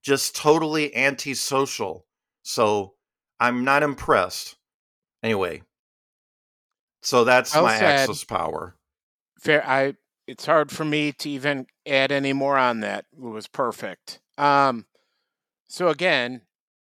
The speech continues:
Speaker 2: I might have taken this a little bit too literally. My Axis power is part of the axis of evil, Matt.
Speaker 1: Okay.
Speaker 2: North Korea.
Speaker 1: Oh.
Speaker 2: Yeah, see?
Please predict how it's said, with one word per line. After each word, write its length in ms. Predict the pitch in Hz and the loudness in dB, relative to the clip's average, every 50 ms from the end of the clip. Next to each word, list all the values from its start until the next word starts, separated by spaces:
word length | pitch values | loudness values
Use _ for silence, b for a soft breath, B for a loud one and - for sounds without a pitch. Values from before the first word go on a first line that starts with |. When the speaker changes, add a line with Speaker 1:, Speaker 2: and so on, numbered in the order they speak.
| _ _ _ _ _ _ _ _ _ _ _ _ _ _ - | _ _ _ _ _ _ _ _ _ _ _ _ _ _ -2
Speaker 2:
I 180 | - 151 156 | 2 2 2
might 200 | 160 160 160 170 | 4 4 2 2
have 80 | 160 - | 0 -2
taken 380 | - 185 180 160 - 165 156 151 | -2 -2 -2 -2 -2 -4 -4 -4
this 200 | 143 127 - - | -4 -6 -8 -4
a 60 | 147 | -2
little 200 | - 180 147 127 | 0 0 0 -2
bit 300 | 120 147 151 143 _ - | -2 -2 -4 -4 _ -10
too 160 | - 175 170 | -6 -6 -4
literally. 720 | 135 131 139 135 123 120 113 107 101 101 104 104 95 - _ _ _ _ _ _ _ _ _ _ _ _ _ _ _ _ _ _ _ _ _ _ _ _ _ _ _ - | -2 0 0 2 4 4 2 2 0 -2 -6 -6 -8 -14 _ _ _ _ _ _ _ _ _ _ _ _ _ _ _ _ _ _ _ _ _ _ _ _ _ _ _ -2
My 260 | 127 143 160 170 170 | 2 4 4 4 4
Axis 520 | 170 175 185 185 - - - 185 156 - | 4 2 2 2 0 -4 -10 -8 -8 -8
power 420 | - - 196 185 165 151 143 139 143 | -4 -2 0 2 2 2 2 0 0
is 400 | 170 180 190 175 151 - - - _ _ _ _ _ _ _ _ _ _ _ _ - | 0 0 0 0 -2 -6 -12 -16 _ _ _ _ _ _ _ _ _ _ _ _ 0
part 320 | - - 202 208 214 196 202 | 4 6 6 6 6 6 4
of 180 | 202 196 147 | 4 2 4
the 100 | - 160 | 2 4
axis 480 | 156 160 160 156 - - 160 139 - - | 6 6 4 4 2 -2 -4 -4 -4 -4
of 160 | 143 120 - | -6 -4 -2
evil, 320 | 147 147 147 131 135 120 | -2 -2 -2 0 0 -2
Matt. 340 | 104 98 101 101 104 - - _ _ _ _ _ _ _ - 101 | 0 0 -2 -4 -4 -6 -10 _ _ _ _ _ _ _ -4 -2
Speaker 1:
Okay. 400 | 120 113 - 135 113 117 123 - _ _ _ _ _ _ _ - | -2 0 2 0 0 0 -2 -8 _ _ _ _ _ _ _ -8
Speaker 2:
North 460 | 110 117 131 143 143 151 147 - - | 0 2 4 4 4 4 2 -2 -10
Korea. 560 | - - 160 147 143 127 104 101 104 95 90 _ _ _ _ _ _ - | -6 -4 -2 0 0 2 2 2 0 -2 -8 _ _ _ _ _ _ -4
Speaker 1:
Oh. 520 | 80 78 78 80 78 71 67 64 - 82 - _ _ _ _ _ _ _ _ _ _ _ _ _ | 0 4 4 4 4 2 0 -2 -6 -10 -20 _ _ _ _ _ _ _ _ _ _ _ _ _
Speaker 2:
Yeah, 200 | - 120 113 101 | -2 0 0 0
see? 420 | 95 - - 135 127 127 156 156 | -2 -4 -4 -2 -2 -2 -4 -6